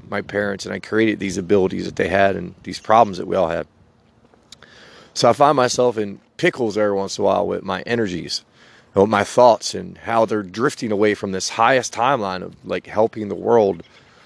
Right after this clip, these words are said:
by wanting to help one individual. And I find myself getting backed in the corner sometimes mentally, like, <laughs> "What do you do here?" Right?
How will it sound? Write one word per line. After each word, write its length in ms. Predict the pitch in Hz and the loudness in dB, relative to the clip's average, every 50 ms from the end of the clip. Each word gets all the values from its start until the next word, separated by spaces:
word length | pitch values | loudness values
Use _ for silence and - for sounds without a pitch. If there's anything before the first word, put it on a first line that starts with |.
| _ _ _ _ _ _ | _ _ _ _ _ _
by 460 | - 107 101 101 98 98 95 92 95 - - - - - - _ _ - | 4 4 4 4 4 2 0 -2 -4 -4 -4 -4 -4 -4 -8 _ _ -6
wanting 440 | 104 101 101 92 - - - 98 | -4 -2 -2 -2 -4 -10 -14 -14
to 260 | - - 113 92 92 85 | -12 -10 -10 -8 -6 0
help 340 | 90 98 95 92 - - | 2 2 2 2 0 -4
one 300 | 101 95 95 95 92 92 - - | -4 -2 -2 -2 -2 -4 -6 -6
individual. 580 | 95 95 92 87 90 85 87 85 82 - - _ _ _ _ _ - - _ _ - - - - - _ _ _ _ _ _ _ _ _ _ _ _ _ _ _ _ _ _ _ _ _ - | -6 -2 0 0 0 0 0 -4 -8 -10 -16 _ _ _ _ _ -20 -20 _ _ -20 -20 -20 -20 -20 _ _ _ _ _ _ _ _ _ _ _ _ _ _ _ _ _ _ _ _ _ 2
And 200 | 143 143 143 135 | 4 4 6 6
I 140 | 127 131 127 | 6 4 4
find 260 | - - 135 143 143 | 4 4 4 4 4
myself 680 | 139 127 120 - - 123 123 120 107 - - - - - _ _ 113 | 2 0 0 0 2 2 2 2 0 -6 -12 -20 -20 -20 _ _ -12
getting 240 | 95 113 113 117 110 | -8 -8 -6 -6 -2
backed 300 | 98 117 117 117 117 - | 0 2 2 2 0 -2
in 60 | 117 | -6
the 80 | 113 107 | -8 -8
corner 320 | - - 123 135 139 135 | -8 -6 -6 -6 -6 -6
sometimes 580 | 110 - 107 104 98 - - 101 95 92 90 90 | -6 -6 -6 -8 -4 -2 -2 0 0 -2 -4 -4
mentally, 520 | 98 110 117 120 - - 107 101 95 90 | -4 -4 -4 -4 -4 -2 0 0 0 0
like, 300 | 87 90 90 90 - - | -2 -4 -4 -6 -8 -10
<laughs> 1080 | - - - - - - - - - 90 98 - _ - - - - - - - - - | -16 -18 -14 -12 -10 -8 -6 -6 -6 -6 -6 -8 _ -20 -20 -20 -20 -20 -8 -4 0 4
"What 140 | - 139 131 | 6 8 8
do 60 | 131 | 8
you 120 | 135 135 127 | 6 6 4
do 160 | 131 135 143 | 4 4 4
here?" 380 | 135 120 107 98 90 82 78 80 _ _ | 4 4 4 2 0 -6 -12 -20 _ _
Right? 280 | 107 98 101 113 117 | -6 -6 -6 -6 -6